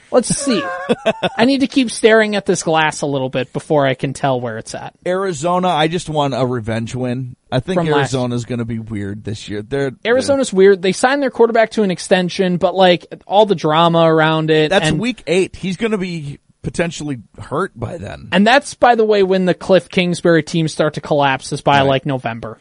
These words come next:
Speaker 2: Washington has Carson Wentz. He stinks. Uh, Buffalo might win the Super Bowl this year. They're awesome. Dallas is just, I don't know. It's Mike McCarthy. Do you like, like, I like the team.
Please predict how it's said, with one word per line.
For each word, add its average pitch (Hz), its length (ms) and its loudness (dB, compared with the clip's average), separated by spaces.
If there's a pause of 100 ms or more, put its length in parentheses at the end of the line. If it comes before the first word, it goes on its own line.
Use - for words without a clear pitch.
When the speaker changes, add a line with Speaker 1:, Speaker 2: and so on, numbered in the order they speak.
(340)
Speaker 2:
Washington 165 840 -2
has 135 300 0
Carson 135 400 -4
Wentz. 117 260 -6
He 120 100 -12
stinks. 101 500 -14 (380)
Uh, 120 160 0
Buffalo 180 600 4
might 147 260 -2
win 143 140 -6
the 135 80 -6
Super 117 280 -10
Bowl 113 220 -6
this 113 240 -10
year. 113 140 -6
They're 107 260 -6
awesome. 92 520 -8 (800)
Dallas 185 540 0
is 156 160 -8
just, - 280 -6 (320)
I 170 160 0
don't 147 200 -4
know. 127 220 -2
It's 147 140 -8
Mike 180 240 -4
McCarthy. 135 600 -6
Do 104 160 -14
you 151 240 -8
like, 143 320 -4 (320)
like, 160 200 -4 (400)
I 165 140 -2
like 226 340 -2
the 151 80 -4
team. 202 640 -6